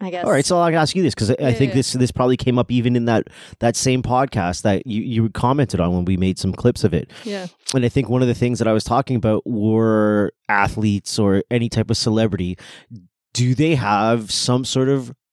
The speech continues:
Speaker 2: responsibility to society to be role models because they're looked at in a certain regard? Or are they just fucking people and this is what I do for work and you guys are the ones that put me in this spot,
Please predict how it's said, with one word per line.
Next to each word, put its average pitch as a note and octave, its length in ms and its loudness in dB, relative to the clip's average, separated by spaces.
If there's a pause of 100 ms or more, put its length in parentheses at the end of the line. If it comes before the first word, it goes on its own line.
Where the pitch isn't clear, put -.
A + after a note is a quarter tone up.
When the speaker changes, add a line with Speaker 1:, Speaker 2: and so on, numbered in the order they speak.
(380)
Speaker 2:
responsibility A2+ 840 2
to - 200 -2
society G#2 720 0
to - 160 -2
be A2+ 200 0
role A#2+ 320 0
models F#2+ 680 -2 (400)
because G2+ 920 0 (400)
they're G2+ 580 -2
looked A2 360 0
at F#2+ 280 0
in F#2+ 140 0
a F2+ 60 -2
certain F2+ 520 -4 (120)
regard? D#2+ 520 -4 (920)
Or A#2+ 240 2
are D3 100 2
they D#3 80 2
just D#3 180 0
fucking F3 260 0
people C3+ 380 0
and G2+ 120 0
this A#2+ 100 0
is A#2+ 100 -4
what C3 140 2
I C3+ 60 2
do C#3 120 0
for D3+ 160 0
work D3 320 0
and G#2 240 0
you D3 80 2
guys D#3 280 0
are - 20 2
the C3+ 60 4
ones C#3+ 220 2
that C3+ 120 0
put - 160 0
me C#3 100 0
in A#2+ 100 2
this A#2 120 0
spot, D3+ 380 -2